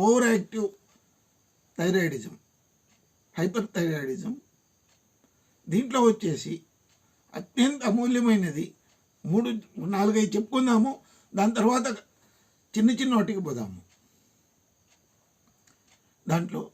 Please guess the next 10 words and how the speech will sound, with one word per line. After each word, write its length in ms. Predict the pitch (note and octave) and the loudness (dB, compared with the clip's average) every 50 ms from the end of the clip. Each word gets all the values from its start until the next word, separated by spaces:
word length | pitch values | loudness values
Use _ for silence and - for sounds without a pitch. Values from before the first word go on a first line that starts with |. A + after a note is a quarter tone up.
| _ _ _ _ _ _ _ _ _ _ _ _ _ _ _ _ _ _ _ _ _ _ _ _ _ _ _ _ _ _ _ _ _ _ _ _ _ _ _ _ _ _ - G3 | _ _ _ _ _ _ _ _ _ _ _ _ _ _ _ _ _ _ _ _ _ _ _ _ _ _ _ _ _ _ _ _ _ _ _ _ _ _ _ _ _ _ 0 2
ఊబకాయం 460 | B3 B3 A3+ G#3 B3 G#3+ G#3 G3 F#3+ D3+ D3 | 2 2 0 0 2 4 4 4 2 0 -6
కావడము, 400 | C#3+ C3 A#2 G#2 G2+ G#2 A#2+ - _ _ _ _ _ _ _ _ _ _ _ _ _ _ _ _ _ - | -8 -8 -8 -8 -10 -12 -16 -18 _ _ _ _ _ _ _ _ _ _ _ _ _ _ _ _ _ -2
వెయిట్ 300 | D#3+ F3+ G#3+ - - - D#3 | 0 0 0 0 -2 -8 -10
ఎక్కువ 200 | - - G3 F#3 - - | -6 -4 -6 -6 -4 -6
కావడము. 340 | A#2+ A2 G2 F2+ F2+ F2+ - - _ _ _ - F#3 | -8 -8 -10 -10 -12 -16 -20 -20 _ _ _ 0 2
ఎందుకు 220 | G#3 C4 C4+ A#3 B3+ A#3+ | 4 4 4 2 2 4
అని 100 | A3+ A3 | 4 4
చెప్తే 300 | G3 - - - C#3+ - - - - _ _ _ _ - | 2 0 -4 -10 -10 -10 -10 -12 -16 _ _ _ _ -10
ఇది 120 | - E3 E3+ D#3+ | -6 -4 -4 -2
మెటబాలిజాన్ని 960 | E3 F#3 F#3+ C4 C4 C#4 C#4 C4 B3+ C4 B3+ A3+ A#3+ A#3 A3+ G3 E3+ F#3+ A3+ | -2 -2 -4 -4 -2 0 2 2 2 2 2 2 2 2 2 2 0 -2 -6